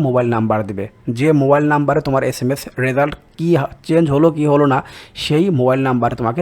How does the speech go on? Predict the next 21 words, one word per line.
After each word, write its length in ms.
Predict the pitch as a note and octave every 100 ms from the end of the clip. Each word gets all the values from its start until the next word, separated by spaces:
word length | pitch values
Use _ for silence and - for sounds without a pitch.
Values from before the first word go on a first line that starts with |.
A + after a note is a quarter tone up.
| E3
জানিয়ে 260 | G#2+ A2 G#2+
দেওয়া 180 | A2 F#2 G#2
হবে। 200 | E2+ D#2+ _ _ _ - -
অর্থাৎ 220 | C3 E3+ E3+ C#3
একটা 160 | - C3+
মোবাইল 220 | C3 C#3 D3
নাম্বার 180 | D3 C#3+ C#3
দিতে 120 | C#3
হবে, 120 | C#3+ F#3+ - - -
সে 100 | - A3+
মোবাইল 160 | G#3 G#3
নাম্বারটা 240 | G#3 G3+ F#3
যে 80 | E3 F3+
কোনো 120 | D#3+ D3+
কোম্পানি 280 | C#3 B2+ C3+ C3
হতে 140 | B2+ A#2
পারে, 180 | A2 A2+ - -
রবি, 280 | B2+ B2+ C3 B2+
টেলিটক 480 | B2+ B2+ B2 A#2+ A#2+ A#2+
বা 100 | A#2+ A#2 -
আমাদের 260 | B2 B2